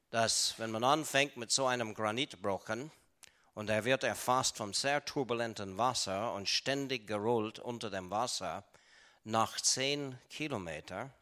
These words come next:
ist dieser Stein, der am Anfang eckig ist, nachher abgerundet, aber wird immer mehr und mehr kle-, zerkleinert. Nach zehn Kilometer ist dieser Brocken nur noch Sand.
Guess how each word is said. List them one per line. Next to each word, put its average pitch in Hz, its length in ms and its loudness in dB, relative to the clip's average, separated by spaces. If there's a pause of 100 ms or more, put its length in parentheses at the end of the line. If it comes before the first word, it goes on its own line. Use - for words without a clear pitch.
(760)
ist 101 260 -4
dieser 110 500 2 (200)
Stein, 127 560 0
der 107 120 0
am 98 100 -2
Anfang 107 420 -2
eckig 117 360 -4
ist, - 420 -4
nachher 107 580 -2 (260)
abgerundet, 104 840 -2
aber 98 320 -2
wird 98 180 -6
immer 120 240 0
mehr 110 220 2
und 104 80 -2
mehr 101 200 0
kle-, 95 240 -8 (440)
zerkleinert. 98 680 -4 (200)
Nach 98 200 -6
zehn 135 360 2
Kilometer 110 760 -2
ist 104 220 -6
dieser 117 400 0 (240)
Brocken 101 540 -4
nur 107 260 0
noch 87 340 -6 (180)
Sand. - 640 -6